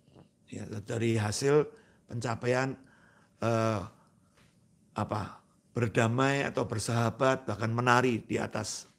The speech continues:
masalah. Ya, yaitu kita mengenali hidup kita ini hanya oleh karena kasih karunia. Hidup kita ini hanya karena, karena kebaikan Tuhan semata, bukan karena apa-apa. Karena kuasa Tuhan semata.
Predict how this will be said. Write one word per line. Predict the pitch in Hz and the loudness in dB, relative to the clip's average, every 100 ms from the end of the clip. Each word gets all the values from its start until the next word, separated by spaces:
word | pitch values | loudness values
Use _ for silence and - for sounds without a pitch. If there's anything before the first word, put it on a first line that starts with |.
| - | -10
masalah. | 98 - - - - - - _ _ _ - _ | -8 -6 -6 -6 -8 -16 -20 _ _ _ -20 _
Ya, | - - - - | -16 -16 -8 0
yaitu | 123 120 156 147 - - - - | 2 4 4 2 -4 -20 -14 -4
kita | 156 | 2
mengenali | 156 160 165 165 180 123 - _ _ _ _ | 4 8 8 10 8 6 -4 _ _ _ _
hidup | 113 143 - | -2 0 0
kita | 151 143 | 4 4
ini | 156 143 | 4 4
hanya | 139 | 2
oleh | 139 | 2
karena | 131 131 127 | 2 0 0
kasih | 131 - 131 | -4 -6 -4
karunia. | 120 117 117 110 92 92 _ _ _ _ _ _ _ _ _ _ _ _ _ _ - | -4 -2 -2 -4 -6 -12 _ _ _ _ _ _ _ _ _ _ _ _ _ _ -2
Hidup | 117 135 - | 2 0 0
kita | 147 143 | 2 4
ini | 160 156 | 4 4
hanya | 139 | 2
karena, | - 127 123 139 143 120 - _ _ _ _ _ | 2 2 4 2 2 -2 -10 _ _ _ _ _
karena | 156 156 151 - | -2 0 0 0
kebaikan | 107 139 135 143 143 | 4 6 6 4 4
Tuhan | 156 139 131 | 6 6 4
semata, | 143 139 - 139 95 - _ | 2 0 0 -2 -4 -10 _
bukan | 107 135 127 | -4 -2 0
karena | 120 117 113 101 _ - | 0 0 0 -4 _ -6
apa-apa. | 107 107 98 101 - - - - | -2 -2 -2 -6 -12 -18 -20 -20
Karena | - 151 156 147 | 0 4 4 6
kuasa | - 165 - 170 | 8 8 8 4
Tuhan | 165 165 147 131 | 6 6 6 4
semata. | 147 139 160 135 - | 0 0 0 -4 -6